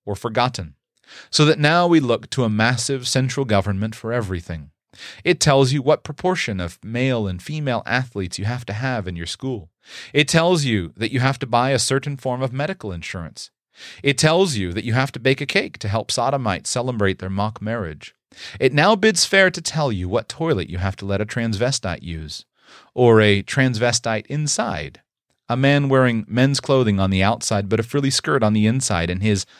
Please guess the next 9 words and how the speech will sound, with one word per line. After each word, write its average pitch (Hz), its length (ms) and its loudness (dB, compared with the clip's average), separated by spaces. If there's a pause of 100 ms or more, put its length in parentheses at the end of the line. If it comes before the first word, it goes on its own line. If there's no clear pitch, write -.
(260)
identity, 120 640 0 (560)
a 113 100 4
wraith 113 480 4
conjured 120 420 0
up 120 160 2
by 92 140 -2
his 87 140 -2
own 104 180 2
imagination. 90 760 -4